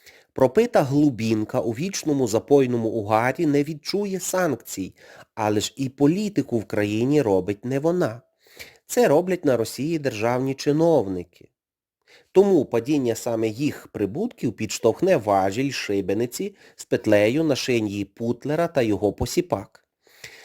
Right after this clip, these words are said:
Тому важливо, що з п'ятого грудня дві тисячі двадцять другого року почала діяти обмежена політика на граничну ціну російської нафти. Її встановили на рівні не більше як шістдесят доларів за барель.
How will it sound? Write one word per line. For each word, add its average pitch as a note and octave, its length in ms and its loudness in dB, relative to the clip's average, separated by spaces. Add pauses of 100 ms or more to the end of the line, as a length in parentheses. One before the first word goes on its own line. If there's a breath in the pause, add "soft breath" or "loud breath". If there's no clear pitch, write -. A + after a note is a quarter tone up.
(220 loud breath)
Тому A#3 240 2
важливо, C3 720 2
що - 180 -12
з - 80 -10
п'ятого D3+ 480 0
грудня A#2 400 2
дві A2 160 -2
тисячі A2+ 380 -4
двадцять G#2+ 340 -2
другого F#2+ 460 -2
року F3 420 0 (280 soft breath)
почала A#2 400 0
діяти C#3+ 580 -6 (500 soft breath)
обмежена A2+ 760 2
політика A#2 600 -4
на C3+ 120 -2
граничну A2+ 580 2
ціну C#3 340 0
російської A#2+ 640 -4
нафти. D#3+ 480 -4 (420 loud breath)
Її C#3 520 0
встановили D3 720 2
на C#3+ 160 0
рівні D#3+ 380 0
не D3+ 120 4
більше D#3 440 -2
як F#3 200 -2
шістдесят B2 680 -4
доларів A2+ 420 2
за D#3+ 140 -2
барель. G#2+ 460 -2